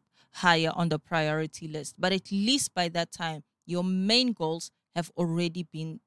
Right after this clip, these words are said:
dealt with, you know? And then you have to allocate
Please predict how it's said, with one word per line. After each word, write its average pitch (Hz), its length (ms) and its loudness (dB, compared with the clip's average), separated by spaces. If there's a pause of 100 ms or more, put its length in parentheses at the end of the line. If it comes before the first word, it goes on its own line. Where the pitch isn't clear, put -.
(140)
dealt 139 360 -6
with, - 340 -16 (280)
you 165 120 4
know? 156 220 0 (800)
And 208 340 10
then 214 480 10
you 208 180 10
have 202 300 6
to 214 140 -10 (120)
allocate 240 800 -2